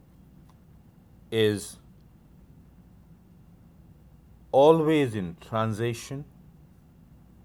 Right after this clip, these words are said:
Can I see this mind is incapable of comprehending the higher realities that is present within me?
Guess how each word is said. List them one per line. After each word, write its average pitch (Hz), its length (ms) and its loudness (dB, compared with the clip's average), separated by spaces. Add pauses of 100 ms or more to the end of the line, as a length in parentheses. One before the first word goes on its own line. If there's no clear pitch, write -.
(400)
Can 143 140 -2
I 143 160 2
see 139 360 -6
this 101 360 -4
mind 95 560 -4 (2000)
is 120 180 -2
incapable 127 880 -2
of 85 240 -6
comprehending 107 1120 -6 (1080)
the 95 140 -4
higher 113 580 2
realities 95 1160 -6 (800)
that 95 180 -2
is 92 220 -6
present 98 580 -4
within 95 420 -6
me? 98 240 -10